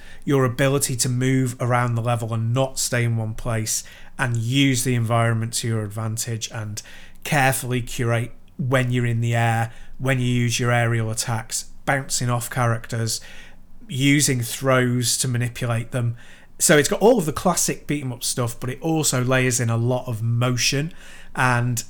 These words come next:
really reinforces the, the importance of your physical position in, in the screen whilst jumping and, and using aerial attacks, like I say. So it, it does that really, really well. And it,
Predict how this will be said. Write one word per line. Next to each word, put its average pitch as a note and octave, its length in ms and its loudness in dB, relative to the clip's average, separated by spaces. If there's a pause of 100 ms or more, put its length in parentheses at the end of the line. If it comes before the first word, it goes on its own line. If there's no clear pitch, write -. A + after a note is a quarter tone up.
(160)
really C#3 440 4
reinforces B2 880 2
the, A#2 280 0
the B2 400 -6 (260)
importance C3 760 -2
of A2+ 200 -2 (360)
your B2+ 380 2
physical A#2 440 0
position A2+ 600 -2
in, B2 240 -6 (300)
in D3+ 180 0
the C#3+ 60 0
screen B2+ 380 2
whilst A#2+ 380 2
jumping B2+ 400 0
and, A2 200 -2
and A#2 180 -4
using A2+ 260 -2
aerial A2+ 320 0
attacks, - 340 -8
like A#2 100 -10
I - 20 -10
say. A2 260 -6 (380)
So E3+ 380 6 (220)
it, E3+ 180 -12
it E3 160 2
does E3+ 180 6
that D3+ 140 4
really, C3+ 400 2
really A#2 300 2
well. A2+ 420 0
And C#3 300 0 (960)
it, - 120 -12